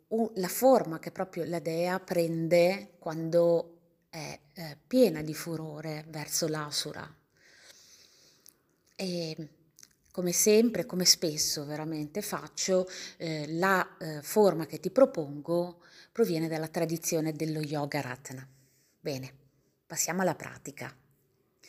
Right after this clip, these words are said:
Ti propongo di portarti in piedi, con i tuoi piedi paralleli, aperti come la misura del tuo bacino.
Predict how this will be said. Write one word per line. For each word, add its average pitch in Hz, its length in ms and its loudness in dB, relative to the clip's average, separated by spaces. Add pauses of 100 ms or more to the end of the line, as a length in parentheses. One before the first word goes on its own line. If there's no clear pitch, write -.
(360)
Ti 220 80 -4
propongo 254 480 6
di 170 500 2
portarti 190 600 -2
in 180 180 -4
piedi, 147 500 -2 (1000)
con 208 140 2
i 214 80 6
tuoi 240 180 8
piedi 233 680 6
paralleli, 170 840 0 (160)
aperti 180 680 6
come 214 420 -2
la 226 100 2
misura 247 420 4
del 226 220 4
tuo 254 260 4
bacino. 160 640 -2